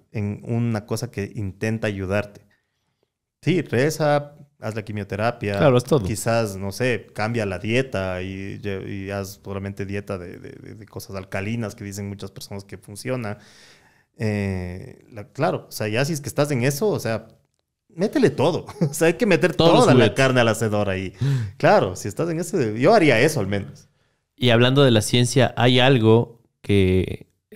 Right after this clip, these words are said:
Speaker 2: a un nivel personal o a un nivel dentro de tus investigaciones no es, no se ha podido explicar con la ciencia. O sea, hay tal vez in-, información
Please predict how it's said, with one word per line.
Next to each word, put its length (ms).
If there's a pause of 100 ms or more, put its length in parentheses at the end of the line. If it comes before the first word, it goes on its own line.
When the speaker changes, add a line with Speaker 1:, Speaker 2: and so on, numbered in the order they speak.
Speaker 2:
a 100
un 80
nivel 260
personal 640
o 140
a 60
un 160
nivel 260
dentro 280
de 60
tus 300 (100)
investigaciones 920 (580)
no 420
es, 400
no 160
se 160
ha 160
podido 420
explicar 680 (120)
con 140
la 80
ciencia. 500 (580)
O 80
sea, 160
hay 140
tal 180
vez 220
in-, 300
información 1040